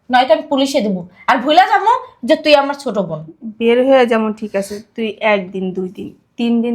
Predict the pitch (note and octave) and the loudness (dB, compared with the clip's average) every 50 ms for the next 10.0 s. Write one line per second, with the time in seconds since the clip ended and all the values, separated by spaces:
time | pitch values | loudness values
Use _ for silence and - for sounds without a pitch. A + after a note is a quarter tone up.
0 | A#3 A#3 A#3 A3+ A#3 A#3 A#3 A#3 A3+ A3+ A3+ A3+ B3 A#3 G3+ - - A#3 A3 G3+ | -4 -4 -4 -4 -4 -2 -2 -2 -2 -2 -2 -2 -2 -4 -6 -6 -8 -6 -4 -4
1 | G3+ G3+ G#3 G#3+ - G#3+ G#3+ G#3 G3+ A3+ A#3 B3 _ _ _ _ - - _ _ | -4 -4 -6 -12 -12 -8 -8 -8 -8 -8 -14 -18 _ _ _ _ -20 -20 _ _
2 | _ _ _ _ - A#3+ A#3+ A#3+ B3 A#3+ A3+ B3 B3 B3 B3 B3 B3+ B3 A3+ A3 | _ _ _ _ -4 0 2 2 2 0 -2 -4 -6 -6 -6 -6 -6 -4 0 0
3 | G#3+ G#3+ G3+ G3+ A3+ A3 G#3+ G#3+ G#3+ G#3+ - A3 G#3+ G#3 G3+ G#3 A#3+ C4 C#4+ - | 0 0 0 -2 -2 0 0 -2 -4 -4 -10 -6 -2 -2 -2 -4 -4 -8 -8 -8
4 | - - - G4+ A4 - _ _ _ _ _ _ _ _ _ _ _ _ _ _ | -8 -8 -8 -10 -10 -10 _ _ _ _ _ _ _ _ _ _ _ _ _ _
5 | _ - B3+ B3 - G#3+ A3 G3+ G#3+ A3+ C4 D#4 G4 G#4+ E4+ G#3 F#3 F#3 - - | _ 0 2 2 4 4 4 4 4 4 4 4 2 2 2 0 -2 -2 -6 -12
6 | - - _ _ _ _ _ _ _ - - - - - A#3 - - - - - | -18 -20 _ _ _ _ _ _ _ -20 -20 -18 -12 -12 -12 -12 -14 -10 -2 -2
7 | A4 - F4+ D4+ D#4+ E4+ F#4+ A4+ A4+ A4+ G#4+ F4+ C4+ F4+ F4 E4 E4 E4+ E4+ - | 0 0 2 2 4 4 6 4 4 2 0 0 4 4 4 6 4 2 2 2
8 | - F#4+ F#4 F#4 F#4 F4+ - G4+ G4 G4 F#4+ F#4 F4+ E4+ E4 - - _ _ - | 2 4 6 4 4 2 2 2 4 6 6 6 4 4 2 -4 -12 _ _ 2
9 | - - B3 E4+ D#4+ D#4+ E4+ F4 F4 C#4+ B3 - G4+ G4+ G4 D4 F#4+ E4 F#4 F#4 | 2 4 4 4 4 4 2 2 4 4 2 2 4 2 0 0 -2 0 0 0